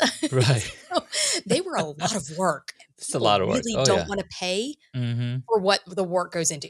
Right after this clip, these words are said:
Speaker 1: If you ever order a custom cake, know that you're getting your money's worth when you pay that really high amount.
Speaker 2: That's right.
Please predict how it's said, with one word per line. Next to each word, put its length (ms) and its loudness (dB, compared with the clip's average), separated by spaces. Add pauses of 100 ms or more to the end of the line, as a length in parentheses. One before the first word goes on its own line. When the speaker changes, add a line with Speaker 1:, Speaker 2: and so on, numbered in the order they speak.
Speaker 1:
If 120 -14
you 100 -10
ever 140 -10
order 280 -2
a 80 -2
custom 320 -2
cake, 360 -6 (300)
know 300 -4
that 160 -4 (100)
you're 80 -8
getting 280 -6
your 120 -10
money's 380 0
worth 340 -8
when 140 -4
you 80 -4
pay 220 -6
that 200 -4 (420)
really 240 -4
high 200 -8
amount. 460 -12 (260)
Speaker 2:
That's 240 -12
right. 160 -8